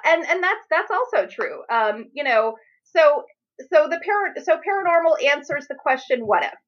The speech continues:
I think it is at its most basic core. What if, what if such and such creature were real? Or what if, you know, magic were real? Or what if, you know,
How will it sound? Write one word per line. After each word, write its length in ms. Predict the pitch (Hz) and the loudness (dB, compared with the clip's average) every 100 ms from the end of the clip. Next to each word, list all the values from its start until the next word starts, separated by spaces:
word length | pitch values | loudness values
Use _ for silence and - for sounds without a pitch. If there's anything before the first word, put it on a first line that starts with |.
| - | -6
I 80 | 240 | -6
think 260 | 262 233 220 | -4 -6 -4
it 220 | - 202 202 | 2 2 2
is 140 | 226 - - | -6 -6 -4
at 100 | 202 | -4
its 160 | - | -4
most 220 | 269 247 254 | -6 -4 -2
basic 320 | 240 240 240 - | -2 -4 -12 -4
core. 140 | 196 202 | -4 2
What 200 | 269 330 | 2 4
if, 160 | 294 294 _ _ _ _ _ _ | 4 2 _ _ _ _ _ _
what 220 | 269 339 | 2 6
if 180 | 339 339 - | 4 2 0
such 220 | 370 370 | 0 0
and 120 | 381 | -8
such 260 | 359 311 - | -2 -2 -2
creature 420 | - 294 269 269 240 | -10 -10 -2 -2 0
were 180 | 247 226 | -2 -2
real? 440 | 214 185 - - | -2 -2 -2 -2
Or 240 | 226 269 269 | 4 4 4
what 180 | 294 320 | 2 4
if, 160 | 311 311 | 2 0
you 140 | 269 285 | -8 -4
know, 100 | 269 | -2
magic 440 | 320 330 311 262 247 | 0 0 0 -6 -2
were 180 | 220 | -2
real? 300 | 208 214 160 165 | -2 -2 -2 0
Or 180 | 214 233 | 0 2
what 200 | 302 311 | 2 4
if, 180 | 294 294 - | 2 0 -16
you 160 | 247 285 | -10 -2
know, 320 | 240 226 220 | 2 2 2